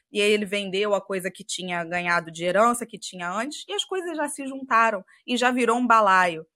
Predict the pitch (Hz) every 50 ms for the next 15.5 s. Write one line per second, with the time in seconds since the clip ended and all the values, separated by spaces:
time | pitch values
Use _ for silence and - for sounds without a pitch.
0 | _ _ _ - 202 202 214 220 220 233 233 233 - 220 233 226 226 226 - 220
1 | 220 - 226 233 - - 208 202 214 208 196 - 196 - 202 185 185 - 196 185
2 | 185 185 180 180 - - 165 160 156 160 - - 165 175 180 _ - - 175 175
3 | - 180 180 185 196 - - 214 214 202 196 196 196 - 190 170 - - 190 196
4 | 190 - 196 180 180 180 - - 190 _ - - 220 233 233 240 - _ _ _
5 | _ _ _ - - 180 175 - - 185 175 - 185 185 180 - 185 - - -
6 | - 208 190 196 190 185 185 - 180 175 175 - - 233 226 - 226 196 190 190
7 | 175 175 175 - _ - 214 214 226 226 208 190 185 190 190 196 202 226 277 277
8 | - - 233 226 220 220 - - - 214 214 202 - - 185 175 - - - 175
9 | 175 170 175 - - 180 170 160 156 156 151 156 - - - - 151 156 175 214
10 | 247 _ _ _ _ _ _ _ _ - 175 175 - 185 180 185 196 202 202 -
11 | - 185 185 196 190 196 185 208 - 214 185 208 208 214 226 - 202 196 190 196
12 | 208 214 202 - - 226 226 214 233 226 240 240 247 254 262 381 415 302 254 220
13 | - 226 196 190 202 185 - 185 - - 180 185 175 175 - - 175 170 175 170
14 | 180 196 214 220 220 208 196 202 208 214 190 196 202 - _ - 185 190 196 202
15 | - 214 202 180 175 - 170 160 160 160